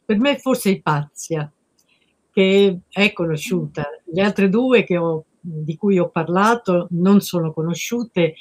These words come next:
e varrebbe la pena di conoscere, perché una è Vidia Perpetua, eh, che era una martire, eh, cristiana che si è, è stata, eh, an-, denunciata, ehm, per eresia dal, dai romani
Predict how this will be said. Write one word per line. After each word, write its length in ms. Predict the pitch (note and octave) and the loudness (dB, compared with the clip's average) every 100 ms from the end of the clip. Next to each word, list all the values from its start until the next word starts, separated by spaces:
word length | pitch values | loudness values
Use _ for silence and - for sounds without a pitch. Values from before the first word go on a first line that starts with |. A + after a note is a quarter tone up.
| - - _ - | -20 -20 _ -4
e 80 | |
varrebbe 340 | D#3 E3 F3 E3 | 0 2 2 2
la 120 | D#3+ | 0
pena 200 | F3 E3+ | 2 0
di 120 | D#3+ | 0
conoscere, 640 | D#3 E3 E3 E3+ - F3 | -2 -2 0 -2 0 -2
perché 200 | D3+ - | -2 -4
una 380 | D#3+ G3 G3 F#3 | -6 0 2 2
è 120 | E3+ | 2
Vidia 500 | D3+ F#3 G3 F#3 E3+ | 0 0 0 2 0
Perpetua, 760 | E3 D#3 - G#3+ A#3 A#3 A#3 A#3 _ _ _ _ _ - | 0 -4 -2 0 0 2 0 0 _ _ _ _ _ -2
eh, 420 | G3 F#3 F3+ E3 | 2 4 4 2
che 240 | - E3+ F3 | 0 0 2
era 300 | F3+ E3 D#3+ | 0 -2 -4
una 280 | E3+ E3 | -4 -4
martire, 680 | D#3+ D#3+ D#3 E3 D#3 D3+ - _ | -2 -4 -6 -4 -2 -2 -6 _
eh, 500 | F3 E3 D#3 D3+ D3 | -6 -4 -2 -4 -6
cristiana 720 | D3 F3+ - F#3 E3 E3 G#3 | -4 -6 -2 -2 0 -2 -4
che 140 | G3 D#3 | -4 -6
si 280 | - E3+ D#3 | -4 -2 -2
è, 80 | D3+ _ _ | -6 _ _
è 80 | - | -6
stata, 600 | D3+ - D#3+ E3 D#3 D3+ - _ _ _ _ - | -4 -4 -4 -2 -2 -4 -12 _ _ _ _ -6
eh, 500 | E3 D3+ D3+ C#3+ C#3+ - - | -2 -2 -2 -4 -8 -14 -6
an-, 260 | E3 F3+ F#3 | -2 -2 -2
denunciata, 1200 | D#3+ F3 F#3 F3+ - F3 F3+ F#3+ - G#3 G#3+ G#3+ | 0 4 4 2 2 2 0 -2 0 2 0 -4
ehm, 840 | - F3 E3 E3 D#3 D3+ D3+ D3 D3 _ _ _ _ _ | -4 0 2 2 2 0 -2 -4 -8 _ _ _ _ _
per 460 | - E3 E3 D3+ E3+ | 2 4 4 0 -4
eresia 720 | F3+ F3+ E3+ D3+ F3 G3+ G3+ D#3 | 0 2 2 2 2 4 2 0
dal, 580 | F#3 F#3+ G3+ G#3 G3+ - | 2 4 4 2 -2 -4
dai 280 | E3+ F#3 F3+ | 0 2 4
romani 640 | F3+ E3 D3 D3+ E3 | 2 2 -2 -2 -2